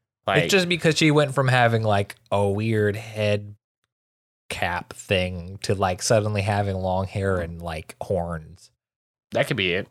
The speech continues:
Speaker 1: She could be, like,
Speaker 2: Which
Speaker 1: a type. I don't
Speaker 2: you
Speaker 1: know.
Speaker 2: and long hair have a history.
Speaker 1: Yes. I don't know why. I don't, but
Speaker 2: But no, certainly she gets a lot cooler once she becomes, like, demon form.
Speaker 1: Yeah. So, yeah,
Speaker 2: Um,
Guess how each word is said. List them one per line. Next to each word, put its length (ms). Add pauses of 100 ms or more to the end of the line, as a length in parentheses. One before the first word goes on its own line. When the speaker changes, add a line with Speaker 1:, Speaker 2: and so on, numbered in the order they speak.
(140)
Speaker 1:
She 140
could 120
be, 100
like, 240
Speaker 2:
Which 460
Speaker 1:
a 80
type. 360
I 80
don't 80
Speaker 2:
you 120
Speaker 1:
know. 60
Speaker 2:
and 180
long 240
hair 260
have 160
a 60
history. 580 (360)
Speaker 1:
Yes. 360
I 120
don't 120
know 140
why. 400 (440)
I 100
don't, 360 (380)
but 320 (400)
Speaker 2:
But 100
no, 80
certainly 380
she 160
gets 160
a 60
lot 180
cooler 420
once 240
she 140
becomes, 580
like, 220
demon 320
form. 280 (520)
Speaker 1:
Yeah. 280 (1400)
So, 460
yeah, 340
Speaker 2:
Um, 200